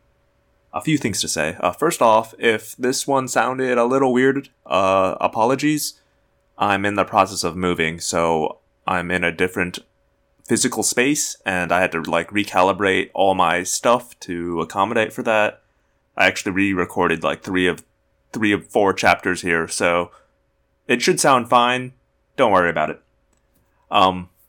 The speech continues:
also, we got not one, but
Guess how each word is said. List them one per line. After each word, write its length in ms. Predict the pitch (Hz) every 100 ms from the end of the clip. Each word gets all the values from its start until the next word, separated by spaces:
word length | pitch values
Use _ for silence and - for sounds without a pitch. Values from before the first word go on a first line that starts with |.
| _ _ _ _ _ -
also, 380 | - 165 170 98
we 160 | 87 101
got 300 | 110 98 -
not 260 | 123 127
one, 300 | 120 117 123
but 280 | 110 110 -